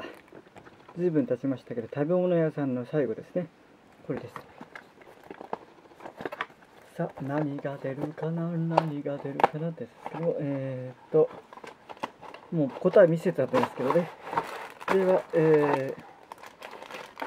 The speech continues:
ちらです。ね。これが、えー、何のや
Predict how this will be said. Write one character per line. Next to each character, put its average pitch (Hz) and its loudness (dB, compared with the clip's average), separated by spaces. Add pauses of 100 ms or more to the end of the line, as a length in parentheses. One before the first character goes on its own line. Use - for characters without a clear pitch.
(480)
ち 151 -4
ら 135 -2
で 123 -4
す。 117 -14 (1160)
ね。 - -2 (1600)
こ - -4
れ 180 4
が、 196 8 (2750)
え 135 2
ー、 127 -4
何 147 0
の 117 -4
や 110 -10